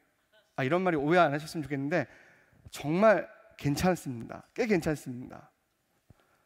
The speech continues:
어, 저를 보시고 저희 아내를 생각하시면 안 돼요. 어, 저는 상당히 창의적으로 생겼지만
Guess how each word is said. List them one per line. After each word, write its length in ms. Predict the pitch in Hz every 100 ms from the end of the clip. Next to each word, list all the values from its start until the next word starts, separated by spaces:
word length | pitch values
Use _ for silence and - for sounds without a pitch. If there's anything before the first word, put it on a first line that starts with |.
| _ _
어, 100 | -
저를 340 | 131 151 214 262
보시고 640 | 240 - 208 202 240 233 -
저희 160 | 175 165
아내를 220 | 156 165
생각하시면 440 | 196 175 165 156
안 120 | 127
돼요. 300 | 120 131 170 226 - - - - - - - - - - - -
어, 60 | 147
저는 180 | 202 220
상당히 300 | 254 269 254
창의적으로 480 | - 311 294 277
생겼지만 640 | 233 226 208 214 202 226 127